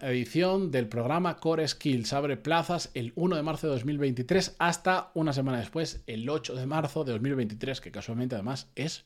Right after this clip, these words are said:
mi cumpleaños. Última oportunidad para apuntaros al programa tal cual es ahora mismo por un precio de trescientos noventa y nueve.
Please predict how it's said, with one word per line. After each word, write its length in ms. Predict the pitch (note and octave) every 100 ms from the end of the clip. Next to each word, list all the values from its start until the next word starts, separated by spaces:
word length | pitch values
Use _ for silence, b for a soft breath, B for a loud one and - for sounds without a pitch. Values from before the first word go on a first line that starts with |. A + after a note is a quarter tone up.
| -
mi 300 | G2 G2 G2+
cumpleaños. 920 | - B2 G#2+ G#2+ G#2+ C3+ A#2+ G#2 - B B B
Última 480 | A3 B3+ A3 A3+ G3+
oportunidad 640 | F#3+ D#3 C3 C#3+ C#3 E3+
para 140 | E3+ C3+
apuntaros 500 | B2 A2+ A#2+ G#2 G#2+
al 100 | G#2
programa 560 | A2 A2 C#3+ E3+ E3
tal 220 | C#3 A#2+ -
cual 240 | D#3 C3
es 180 | A2 -
ahora 260 | A2+ A#2
mismo 440 | B2+ F3+ E3+ F#3+ F#3
por 100 | C#3+
un 140 | C#3+
precio 260 | C#3 C3+ D#3
de 80 | B2
trescientos 640 | G#2+ - A#2+ B2+ D3 -
noventa 420 | G2+ G2 F#2+ F#2
y 60 | G2
nueve. 320 | B2 A2